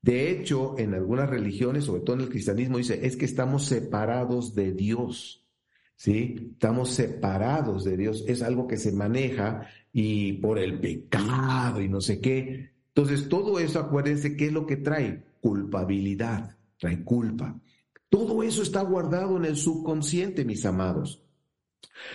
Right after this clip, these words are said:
El miedo, dice ahí, el miedo de poder volver a casa, tenemos que disolver ese miedo. Es decir, me siento culpable porque me salí de casa, pero tengo miedo de regresar.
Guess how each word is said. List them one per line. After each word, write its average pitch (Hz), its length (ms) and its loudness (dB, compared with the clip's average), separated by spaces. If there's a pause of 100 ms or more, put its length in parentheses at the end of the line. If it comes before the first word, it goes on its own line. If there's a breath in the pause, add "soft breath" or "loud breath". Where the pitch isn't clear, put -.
(180 loud breath)
El 135 260 4
miedo, 196 480 2
dice 143 260 0
ahí, 143 320 0
el 123 160 2
miedo 175 760 -2 (240)
de 120 400 2
poder 135 560 0
volver 120 440 2
a 117 180 -4
casa, 123 560 -2
tenemos 127 480 2
que 135 140 0
disolver 113 720 0 (160)
ese 110 300 0
miedo. 104 480 0
Es 131 100 2
decir, 120 640 -4
me 143 160 4
siento 233 320 0
culpable 202 500 0
porque 180 300 0
me 139 140 0
salí 131 280 0
de 135 180 -2
casa, 147 380 -2
pero 120 200 0
tengo 143 300 0
miedo 143 340 0
de 147 120 0
regresar. 123 680 -2